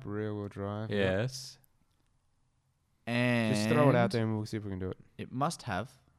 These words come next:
Speaker 3: less than one hundred kilowatts.
Speaker 2: Yeah, you gotta, you
Speaker 1: Yeah,
Speaker 2: gotta max.
Speaker 1: maximum. Yeah. So a hundred kilowatt maximum.
Speaker 3: I was gonna do something different, but that's fine. I don't think we could do mid-engined only.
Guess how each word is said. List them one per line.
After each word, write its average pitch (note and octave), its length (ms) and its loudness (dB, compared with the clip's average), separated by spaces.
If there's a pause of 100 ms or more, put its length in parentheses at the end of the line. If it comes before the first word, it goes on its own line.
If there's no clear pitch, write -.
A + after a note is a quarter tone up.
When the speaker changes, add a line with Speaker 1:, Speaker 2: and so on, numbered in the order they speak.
(200)
Speaker 3:
less B2 440 -2
than F#2 460 -4 (1000)
one C3 300 -2
hundred D3 440 0
kilowatts. - 680 -8 (760)
Speaker 2:
Yeah, C#3+ 200 0
you D3 120 -2
gotta, D3 300 0
you C3 80 -2
Speaker 1:
Yeah, C#3+ 60 2
Speaker 2:
gotta B2+ 120 0
max. C3+ 360 2
Speaker 1:
maximum. D3+ 420 0
Yeah. C#3 200 0 (400)
So A#2 220 -6
a A#2 60 -2
hundred D#3 400 0
kilowatt C#3+ 360 0
maximum. G#2+ 540 -6 (280)
Speaker 3:
I A#2+ 40 -2
was A#2 80 -4
gonna C#3 120 -2
do C3+ 80 0
something A2 240 -4
different, G2+ 400 -6 (800)
but - 220 -8
that's - 160 -10
fine. F#2 280 -6 (140)
I G#2+ 40 -8
don't A2+ 120 0
think A2+ 140 -2
we A2+ 80 -2
could A2 200 -4
do F#2 420 0 (100)
mid-engined F2 580 -4
only. D#2+ 380 -8